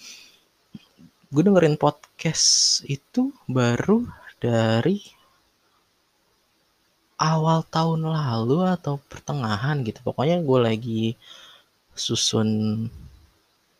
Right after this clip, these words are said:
laporan praktek kerja mandiri gue, atau kalau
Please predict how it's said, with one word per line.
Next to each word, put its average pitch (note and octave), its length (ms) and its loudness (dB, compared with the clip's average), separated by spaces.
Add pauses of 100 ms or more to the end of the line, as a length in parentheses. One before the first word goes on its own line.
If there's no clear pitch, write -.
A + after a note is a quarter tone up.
(1040)
laporan A2 560 0 (800)
praktek - 400 -2 (480)
kerja G#2+ 400 -2
mandiri A2+ 520 4
gue, A2 220 4 (840)
atau - 200 -4
kalau G#2+ 360 0